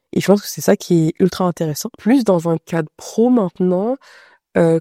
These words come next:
comme j'ai dit, du coup, c'est la fin d'un taf. J'ai passé deux ans avec, euh, une personne qui était, euh, merveilleuse, euh, une tutrice qui a vraiment, comme je l'ai dit, été à l'écoute, pareil, qui était solaire. Euh, j'ai appris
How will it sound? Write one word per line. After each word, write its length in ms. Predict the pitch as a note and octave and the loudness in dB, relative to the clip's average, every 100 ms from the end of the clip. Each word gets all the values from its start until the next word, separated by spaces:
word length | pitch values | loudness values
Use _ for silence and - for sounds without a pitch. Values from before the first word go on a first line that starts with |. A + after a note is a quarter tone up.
| - | 0
comme 240 | G3+ G3+ | 2 2
j'ai 160 | F#3 G3 | 2 -2
dit, 200 | F#3+ A3+ | -2 -2
du 120 | G3+ | -4
coup, 120 | B3 | -6
c'est 120 | - | -6
la 120 | F#3 | -6
fin 240 | C3 A#3 A#3 | -6 -4 -2
d'un 160 | F3+ | -2
taf. 500 | E3+ D#3+ F#3+ - - _ - - - | -4 -6 -6 -10 -20 _ -20 -20 -16
J'ai 200 | D#3+ E3 | -6 -4
passé 400 | E3+ D#3 F#3 F3+ | -2 -2 0 0
deux 400 | D#3+ F#3+ G3+ G3 | 2 2 2 2
ans 240 | G3 G3+ | 2 2
avec, 400 | E3+ D#3 D#3+ - | 0 -2 -4 -4
euh, 80 | D3+ | -4
une 120 | D3+ | -4
personne 380 | - D#3 - G3 | -6 -6 -2 -2
qui 120 | - | -4
était, 280 | - D#3 D3+ | -6 -4 -2
euh, 60 | C#3+ | 0
merveilleuse, 840 | D3+ F3+ F3+ F3 E3 F#3+ F#3+ D#3 - _ _ _ - | 0 0 0 0 2 2 2 -2 -6 _ _ _ -6
euh, 240 | D#3+ D3+ D3+ | 0 2 2
une 120 | D3+ | 0
tutrice 440 | - - G3 - | -4 -4 -4 -4
qui 120 | - | -4
a 80 | D#3 | -4
vraiment, 360 | C#3 D#3 E3 F3 | -4 -4 -2 -2
comme 180 | E3 D3+ | -4 -8
je 60 | |
l'ai 80 | D3+ | -4
dit, 80 | F3 | -4
été 180 | - D#3+ | -4 -6
à 80 | |
l'écoute, 640 | D3 E3 - F#3 F#3 F#3 D3+ | -4 -4 -4 -2 -2 -2 -6
pareil, 220 | - D#3 | -6 -6
qui 80 | E3+ | -6
était 100 | D#3 | -10
solaire. 600 | - E3+ F3 F3 F#3 F3 _ _ _ - | -6 -2 0 0 -2 -6 _ _ _ -6
Euh, 200 | D#3+ D#3+ | 0 0
j'ai 160 | D3+ D3 | 0 -6
appris 200 | - | -12